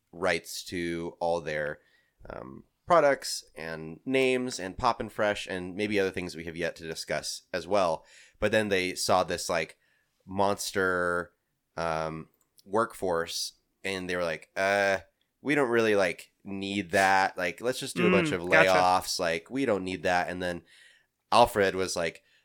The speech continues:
Speaker 1: "No, no, no, I can't have this happen. I need to protect my,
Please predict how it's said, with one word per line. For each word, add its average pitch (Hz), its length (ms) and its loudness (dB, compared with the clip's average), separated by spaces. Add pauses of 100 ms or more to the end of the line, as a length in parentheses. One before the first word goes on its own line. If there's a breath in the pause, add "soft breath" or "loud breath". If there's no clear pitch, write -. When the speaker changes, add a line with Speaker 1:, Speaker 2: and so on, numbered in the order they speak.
(120)
Speaker 1:
"No, 107 180 4
no, 104 160 4
no, 101 380 4
I 95 100 2
can't 92 360 -2 (160)
have 95 200 0
this 87 160 -6
happen. 107 380 4
I 87 60 -2
need 87 100 -4
to 90 80 -6
protect - 420 -4
my, 82 480 -2